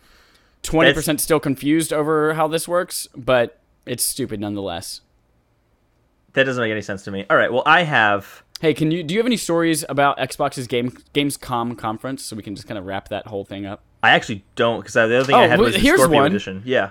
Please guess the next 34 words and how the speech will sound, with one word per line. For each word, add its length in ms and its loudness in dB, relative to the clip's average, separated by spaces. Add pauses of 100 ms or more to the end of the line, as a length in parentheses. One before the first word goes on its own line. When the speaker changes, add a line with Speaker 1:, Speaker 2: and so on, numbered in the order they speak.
Speaker 1:
Scorpio 680 4
edition 460 -4
and 320 0
Xbox 320 -2
One 120 2
X 80 10
Speaker 2:
Oh, 60 6
yeah. 120 6
Speaker 1:
pre-orders 340 -2
are 100 0
live. 340 0
You 140 -4
can 160 -2
buy 220 4
one 240 -2
now. 280 -10 (500)
Speaker 2:
We 120 -2
had 80 2
talked 160 0
about 120 -6
that 100 -4
already. 260 -6 (1000)
Speaker 1:
Did 160 -4
we? 220 0 (200)
Speaker 2:
Yeah, 300 -2
we 80 -4
Speaker 1:
Xbox 40 -4
Speaker 2:
mentioned 140 -2
Speaker 1:
One 120 -2
Speaker 2:
that 80 0
Speaker 1:
X 120 0
Speaker 2:
when 0 -
talking 160 -6
Speaker 1:
pre-orders. 420 -4